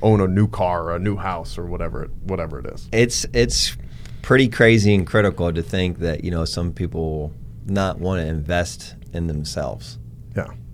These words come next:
Speaker 2: And they're like, "Oh, credit, you know, it's expensive." I
Speaker 1: So
Speaker 2: mean, not,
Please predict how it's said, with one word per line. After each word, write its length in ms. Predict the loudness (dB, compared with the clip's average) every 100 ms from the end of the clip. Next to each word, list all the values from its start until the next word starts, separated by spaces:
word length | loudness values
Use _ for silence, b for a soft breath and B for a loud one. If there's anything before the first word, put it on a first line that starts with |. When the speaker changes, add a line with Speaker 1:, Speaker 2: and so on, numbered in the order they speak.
| -18 -8
Speaker 2:
And 120 | -4
they're 80 | -4
like, 160 | -4
"Oh, 180 | 0 0
credit, 320 | 0 -4 -6 -8 -16 -14 -10
you 100 | -8
know, 280 | -6 -8 -10 -14 -16
it's 120 | -14
expensive." 560 | -12 -4 0 0 -2 -10 -12 -14 -14 -16 -16 -16 -16 -16 B B B B B -2
I 60 |
Speaker 1:
So 100 | 2 4
Speaker 2:
mean, 260 | 2 0
not, 220 | -4 -6